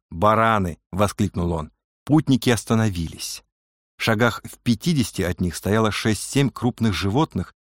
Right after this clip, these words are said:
с широкими, загнутыми назад рогами, сжатыми на концах,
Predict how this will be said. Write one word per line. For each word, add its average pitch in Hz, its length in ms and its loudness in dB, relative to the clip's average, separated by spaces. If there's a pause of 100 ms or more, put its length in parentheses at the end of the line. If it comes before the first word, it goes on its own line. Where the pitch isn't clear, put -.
с - 60 -12
широкими, 104 720 0 (220)
загнутыми 117 640 2
назад 101 360 2
рогами, 92 680 0 (340)
сжатыми 92 500 0
на 90 120 0
концах, 92 560 -2